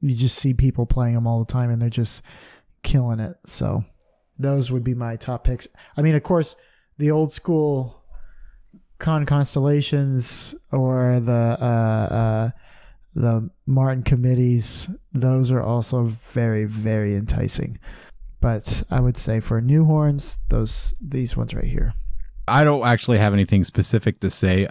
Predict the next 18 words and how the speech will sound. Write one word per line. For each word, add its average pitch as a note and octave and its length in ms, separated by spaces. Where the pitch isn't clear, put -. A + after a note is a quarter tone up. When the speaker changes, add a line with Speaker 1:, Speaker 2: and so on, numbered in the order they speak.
Speaker 2:
I A#2 80
mean, G#2+ 340
in B2 100
a A2 40
perfect B2 380
world, F#2+ 480
I G#2 100
think G2 220
I'd F2 160
wanna F2 240
own D#2+ 340
one D#2+ 160
of D2+ 100
everything. D2 540
Just - 320
being A2 200
able G2+ 300
to G2+ 480